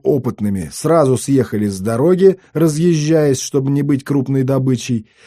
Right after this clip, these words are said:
и атака была скорее психологической. Я не хотел, чтобы кто-то пострадал,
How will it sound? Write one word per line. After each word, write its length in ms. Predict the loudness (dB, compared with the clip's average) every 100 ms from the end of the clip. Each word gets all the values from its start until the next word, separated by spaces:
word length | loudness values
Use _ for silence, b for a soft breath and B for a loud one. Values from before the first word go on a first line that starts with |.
| b
и 60 |
атака 420 | -2 2 2 2 2
была 280 | 4 4
скорее 380 | 2 0 2 2
психологической. 1120 | 0 -4 -2 0 2 0 -2 -6 -14 -16 -20 _ _ _
Я 200 | 0 2
не 80 | 2
хотел, 420 | 2 2 4 2
чтобы 300 | 2 0 -2
кто-то 280 | -2 -4 -2
пострадал, 720 | -6 -6 -2 0 0 -2 -6